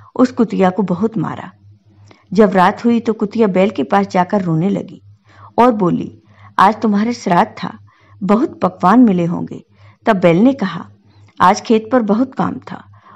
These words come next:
और खाना भी नहीं मिला।" कुतिया ने भी अपनी आप बीती बताई और कहा, "आज बेटे बहू ने बहुत मारा।" यह सारी बातें बेटे ने सुन ली। बेटे ने बहुत बड़े-बड़े ऋषि मुनियों को बुलाया,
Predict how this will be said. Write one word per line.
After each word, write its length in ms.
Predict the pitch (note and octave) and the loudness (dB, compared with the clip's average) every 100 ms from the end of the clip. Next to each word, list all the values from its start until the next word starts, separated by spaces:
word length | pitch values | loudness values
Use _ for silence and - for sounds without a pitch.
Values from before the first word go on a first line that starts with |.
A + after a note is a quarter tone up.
| - | -4
और 100 | A#3+ | -2
खाना 280 | A3+ G3+ F#3+ | 2 2 4
भी 140 | G3 C4 | 4 4
नहीं 240 | G3+ E3+ | 2 0
मिला।" 300 | E3+ - G#3+ _ _ _ _ _ _ | -4 -8 -14 _ _ _ _ _ _
कुतिया 360 | A3 G#3+ F3+ F#3 | -4 0 2 2
ने 180 | G#3 G3+ | 2 0
भी 140 | A3 | 0
अपनी 280 | G#3 G#3+ G#3 | 0 0 0
आप 140 | F#3 | 0
बीती 320 | F#3 G3 A#3+ | -2 -4 -2
बताई 540 | A#3 F#3+ - - - _ - _ _ - - | -2 -2 -4 -10 -14 _ -20 _ _ -20 0
और 140 | A#3 B3+ | 2 2
कहा, 340 | G3 F3 - - _ _ - - | -2 -4 -8 -14 _ _ -8 2
"आज 180 | F#3 G#3+ | 2 2
बेटे 340 | G3+ G3+ A#3 | 2 0 0
बहू 260 | G3 G3+ G#3 | 0 0 0
ने 100 | A3 | 0
बहुत 380 | G3 G3 B3+ G3 | 0 -2 -2 -4
मारा।" 280 | F#3 - - _ _ _ _ _ | -6 -10 -18 _ _ _ _ _
यह 140 | A#3 D4 | 0 0
सारी 320 | C4 G#3 A3 | 2 2 2
बातें 360 | G3 F#3+ A3 F#3+ | 2 2 0 -2
बेटे 320 | F#3 G3+ G3+ | -2 -2 0
ने 100 | G#3 | -2
सुन 280 | - G#3 E3+ | -2 -2 -2
ली। 240 | - - _ - _ _ - - | -6 -16 _ -20 _ _ -20 -2
बेटे 360 | F#3+ F#3 F#3+ G3 | 2 2 4 0
ने 180 | G3+ G#3+ - _ _ _ F#3+ | 0 -4 -14 _ _ _ 0
बहुत 360 | G#3+ C#4 C#4+ | 2 2 2
बड़े-बड़े 420 | G#3 G#3 G3 G3+ | 2 4 4 2
ऋषि 280 | G3 G3 A3+ | 2 -2 0
मुनियों 380 | G#3 F#3 E3+ G#3+ | 2 2 0 -2
को 120 | B3 | -2
बुलाया, 440 | F3 - - - | -4 -6 -8 -12